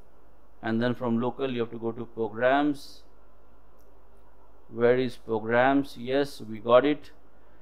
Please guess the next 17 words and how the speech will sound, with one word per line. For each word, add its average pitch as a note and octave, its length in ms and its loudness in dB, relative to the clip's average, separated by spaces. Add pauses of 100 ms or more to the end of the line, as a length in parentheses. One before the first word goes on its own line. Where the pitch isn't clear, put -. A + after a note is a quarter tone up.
(260)
And A#2 420 6
then C#3+ 220 6
from B2+ 300 4
programs A#2+ 560 0
you A#2 40 2
have A2 80 -2
to A2+ 80 -6
go A#2 100 0
to A2+ 120 -8
Python's, C3 880 2
Python A2+ 400 -2 (340)
thirty-nine, C#3 760 2 (680)
and A#2 240 2
go A#2+ 140 0
to A#2+ 100 -8
the A2 180 2
script. C3 540 -4